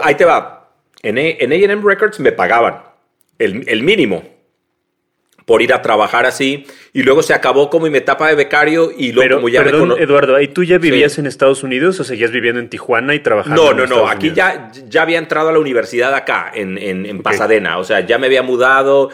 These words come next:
Speaker 1: hice todo el proceso de que me aceptaran, ya, no sé, ya iba a lo mejor en cuarto
Speaker 2: Ok.
Speaker 1: semestre, quinto semestre de la carrera, ¿no? Y ya empezaba a ir ahí como becario y eso, y este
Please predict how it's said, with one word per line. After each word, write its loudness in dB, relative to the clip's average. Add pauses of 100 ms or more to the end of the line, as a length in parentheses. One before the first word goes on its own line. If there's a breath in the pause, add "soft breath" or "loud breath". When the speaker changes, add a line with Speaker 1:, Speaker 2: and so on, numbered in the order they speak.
(160 loud breath)
Speaker 1:
hice -2
todo 4
el 2
proceso 0
de 2
que -4
me -6
aceptaran, 0
ya, 2
no -6
sé, 0
ya 2
iba 2
a 2
lo 0
mejor -4
en -4
cuarto 0
Speaker 2:
Ok. -6
Speaker 1:
semestre, -4
quinto -8
semestre -6
de -2
la -2
carrera, -2 (320 loud breath)
¿no? 4
Y -4
ya 4
empezaba 0
a 2
ir 2
ahí 2
como 0
becario 0
y 0
eso, -4 (360 soft breath)
y 0
este 2